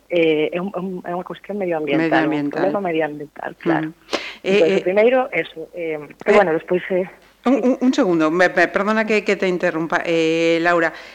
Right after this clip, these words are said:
Speaker 2: Falabas dese trampeo na primavera. Eh, eu estaba a ler que tamén sería posible no outono, ou non?
Speaker 1: Sí, no outono tamén é, tamén é posible, hai xente que, que sí que o fai.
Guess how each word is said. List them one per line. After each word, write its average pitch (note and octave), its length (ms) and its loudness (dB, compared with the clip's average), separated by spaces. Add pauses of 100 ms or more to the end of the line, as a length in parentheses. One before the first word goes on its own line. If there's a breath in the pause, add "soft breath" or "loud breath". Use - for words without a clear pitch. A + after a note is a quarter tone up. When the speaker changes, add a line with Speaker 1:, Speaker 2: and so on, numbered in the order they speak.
Speaker 2:
Falabas A#3 400 2
dese C4 240 0
trampeo A3+ 560 2
na G3+ 160 0
primavera. E3 880 0
Eh, F3 560 0
eu G#3 160 4
estaba C4+ 400 2
a A3 80 2
ler A3+ 240 0
que F#3 160 -2
tamén G#3 480 0
sería A3 320 0
posible C#4 400 2
no G#3 480 4
outono, F#3+ 480 2
ou F3 160 0
non? D#3 320 0 (320)
Speaker 1:
Sí, A#3 160 2
no F#3 160 2
outono B3+ 240 2
tamén A3 320 2
é, F#3+ 240 0
tamén F#3+ 320 -4
é E3 80 -10
posible, A3 480 -2
hai G#3+ 160 0
xente F#3 320 -10
que, F3 160 -6
que E3+ 160 -16
sí - 160 -14
que - 80 -12
o E3+ 80 -2
fai. A3 320 2